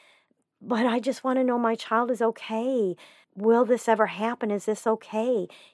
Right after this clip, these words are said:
Is it my child if I sense their presence or I see something happening that makes me think it's my child? Is that okay?"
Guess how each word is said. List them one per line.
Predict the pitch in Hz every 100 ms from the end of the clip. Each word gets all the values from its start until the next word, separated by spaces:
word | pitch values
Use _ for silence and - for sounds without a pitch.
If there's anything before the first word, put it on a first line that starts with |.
| -
Is | 202 214
it | 208
my | 214 208
child | - 208 220 262 208
if | 196 196
I | 190
sense | - 202 220 -
their | 220
presence | - - 220 226 220 -
or | 170
I |
see | 175 - 233 233
something | - 208 185 214 185 175 - _ -
happening | 226 240 247 226 214 180 156 _ -
that | 202 202 -
makes | 208 220 -
me | 202
think | - 220 214
it's | 220
my | 208 190
child? | - - 180 220 202 180 - _ _ _ _
Is | 220 190
that | 196 208 233
okay?" | 226 - 233 247 214